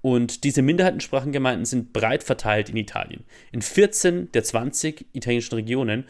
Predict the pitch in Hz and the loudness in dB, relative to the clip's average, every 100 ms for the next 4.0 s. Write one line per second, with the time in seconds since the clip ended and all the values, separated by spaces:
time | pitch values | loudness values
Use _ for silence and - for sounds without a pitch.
0 | - - - 110 110 - - 113 - 175 | -14 -6 0 2 0 -2 0 0 2 0
1 | 160 156 165 139 139 143 - - 117 120 | 0 -2 -4 -2 -4 -6 -12 -6 -4 -2
2 | - 131 113 107 127 - - - 110 117 | 0 0 0 -2 -6 -14 -20 -2 2 2
3 | 127 110 110 104 104 - 101 98 101 104 | 2 2 2 0 -2 -10 -10 -8 -8 -12